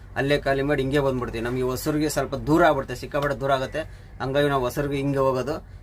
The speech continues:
ಈ ಕಡೆಯಿಂದ ಹೋಗಲ್ಲ. ಹೊಸೂರಿಗೆ ಹೋಗ್ಬೇಕನ್ನೋ ಹೋಗೋರು ಇದು ಬೆಸ್ಟ್ ದಾರಿ. ಒಂದ್ಸಲಿ ಟ್ರೈ ಮಾಡಿ ನೋಡಿ. ಗೊತ್ತಾಯ್ತಾ ಬ್ರದರ್? ಬನ್ನಿ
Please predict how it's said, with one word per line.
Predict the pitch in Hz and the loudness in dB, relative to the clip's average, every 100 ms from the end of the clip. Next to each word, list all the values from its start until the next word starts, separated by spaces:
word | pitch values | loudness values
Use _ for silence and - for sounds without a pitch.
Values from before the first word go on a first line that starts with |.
| - | -14
ಈ | 127 | -6
ಕಡೆಯಿಂದ | 147 135 131 | 0 2 2
ಹೋಗಲ್ಲ. | 127 131 123 170 - - - - - | 2 2 2 2 -2 -14 -20 -16 -2
ಹೊಸೂರಿಗೆ | 147 - 190 190 180 240 | 0 4 6 8 6 6
ಹೋಗ್ಬೇಕನ್ನೋ | 202 190 180 185 175 | 4 4 2 4 2
ಹೋಗೋರು | 165 160 170 196 - - 143 | 2 2 0 0 -4 -10 -6
ಇದು | 165 | -6
ಬೆಸ್ಟ್ | 139 143 - - 180 147 | -2 -2 -2 0 2 6
ದಾರಿ. | 147 151 185 - - - | 6 6 2 -8 -16 -6
ಒಂದ್ಸಲಿ | 147 151 160 170 | -4 0 0 2
ಟ್ರೈ | 151 151 | 2 4
ಮಾಡಿ | 151 139 | 4 2
ನೋಡಿ. | 135 113 - - - - | 0 -4 -8 -16 -16 -8
ಗೊತ್ತಾಯ್ತಾ | 139 - - | -4 -2 0
ಬ್ರದರ್? | 139 147 135 - - - - - - - 127 | 2 4 2 0 -14 -16 -18 -16 -16 -8 -2
ಬನ್ನಿ | 143 | 0